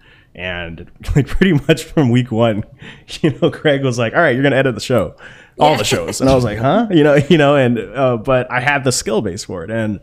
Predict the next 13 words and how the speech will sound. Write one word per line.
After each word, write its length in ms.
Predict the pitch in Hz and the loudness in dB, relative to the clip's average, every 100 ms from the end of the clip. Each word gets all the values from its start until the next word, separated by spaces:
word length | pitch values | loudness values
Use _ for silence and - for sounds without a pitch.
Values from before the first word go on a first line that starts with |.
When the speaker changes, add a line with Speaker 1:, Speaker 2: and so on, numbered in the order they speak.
| - - - - - | -16 -20 -20 -20 -8
Speaker 1:
uh, 300 | 107 104 101 | -4 -4 -4
I 180 | - 117 | -4 -2
was 160 | 120 101 | -2 0
doing 260 | 127 123 110 | 2 4 4
that 200 | 110 135 | 2 2
along, 560 | 131 120 147 151 104 92 | 2 2 2 0 -2 -2
you 60 | |
know, 140 | 107 104 | -4 -4
of 80 | 95 | -6
learning 280 | 107 101 98 | -6 -6 -8
digital 260 | 101 101 | -10 -10
marketing 380 | 92 98 98 98 | -10 -12 -12 -12
and, 220 | 90 85 | -14 -16